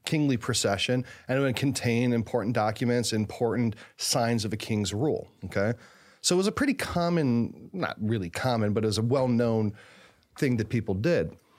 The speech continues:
So in the book of Exodus, when Moses is on Mount Sinai for forty days getting the Ten Commandments, God also commands him to build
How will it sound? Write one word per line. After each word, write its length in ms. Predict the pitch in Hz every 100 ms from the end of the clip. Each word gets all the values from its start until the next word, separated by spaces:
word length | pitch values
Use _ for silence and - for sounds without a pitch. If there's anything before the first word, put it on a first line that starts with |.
| - - -
So 400 | - 170 151 147 -
in 180 | 175 165
the 60 |
book 200 | 135 220
of 80 | 202
Exodus, 580 | - 156 - 117 113 -
when 300 | 120 120 113
Moses 580 | 117 170 175 120 113 -
is 440 | - 123 110 104 - -
on 280 | 131 143
Mount 240 | 127 120 -
Sinai 340 | 127 117 110
for 140 | 104 110
forty 300 | 123 117 110
days 280 | 104 101
getting 400 | 107 110 113 110 101
the 80 | 98
Ten 220 | - 107
Commandments, 560 | 101 117 85 90 98 - - - - -
God 240 | 113 151
also 280 | 87 117 -
commands 480 | - 196 101 113 -
him 220 | 95 107
to 220 | - 135
build 580 | 113 95 139 135 87